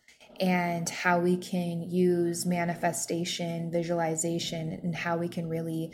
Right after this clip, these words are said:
live from that space. But we can't talk about that stuff until we talk about our inner child and shadow self and fully understand the depth of toxic, unhealthy spaces that this world has created for us generationally, environmentally,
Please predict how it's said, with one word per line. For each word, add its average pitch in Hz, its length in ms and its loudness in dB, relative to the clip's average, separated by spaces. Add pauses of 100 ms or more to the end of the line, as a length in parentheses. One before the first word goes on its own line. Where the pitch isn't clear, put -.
(260)
live 175 280 2
from 165 160 -2
that 156 240 -4
space. 165 320 -4
But 175 100 2
we 180 100 4
can't 220 400 0
talk 196 320 0
about 180 260 2
that 160 200 -2
stuff 160 320 0
until 185 400 2
we 180 140 4
talk 165 280 -4
about 165 220 0
our 165 80 2
inner 170 260 -2
child 165 440 -4
and 156 120 -6
shadow 170 360 2
self 160 360 -2 (320)
and 185 140 2
fully 208 400 4
understand 185 840 0
the 170 80 2
depth 165 420 -2
of 165 180 -2
toxic, 175 600 0
unhealthy 175 580 -2
spaces 170 640 -2
that 170 180 -4
this 175 200 -2
world 185 420 4
has 170 220 -4
created 180 680 0
for - 240 -4
us - 220 -4
generationally, 175 1000 0
environmentally, 165 960 -2